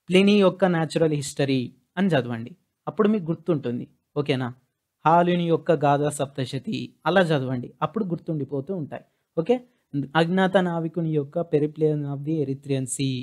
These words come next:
ఇలా చదవడండి. అప్పుడు మీరు విడి-, విడిది-, విడిగా చదవట్లేదు కాబట్టి మొత్తం వాక్య రూపకంగా మీకు గుర్తుండే ఛాన్స్ ఉంటుంది. నెక్స్ట్, జాగ్రఫీ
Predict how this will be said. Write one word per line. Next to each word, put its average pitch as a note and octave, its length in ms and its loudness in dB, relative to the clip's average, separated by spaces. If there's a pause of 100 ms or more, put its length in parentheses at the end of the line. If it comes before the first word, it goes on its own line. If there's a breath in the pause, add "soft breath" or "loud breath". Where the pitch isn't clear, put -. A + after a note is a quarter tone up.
(100)
ఇలా F3+ 160 2
చదవడండి. D3 640 -2 (540)
అప్పుడు G3 260 0
మీరు F#3+ 240 2
విడి-, D#3 280 -2 (220)
విడిది-, D3+ 500 -6
విడిగా D#3 320 0
చదవట్లేదు E3 580 0
కాబట్టి B2+ 360 -4 (400 soft breath)
మొత్తం F#3 320 0
వాక్య E3 320 0
రూపకంగా F3+ 480 -2
మీకు E3 180 -4
గుర్తుండే C#3+ 400 -4
ఛాన్స్ D3+ 380 -2
ఉంటుంది. A#2+ 340 -12 (460)
నెక్స్ట్, B2+ 320 -4 (360)
జాగ్రఫీ D#3 680 2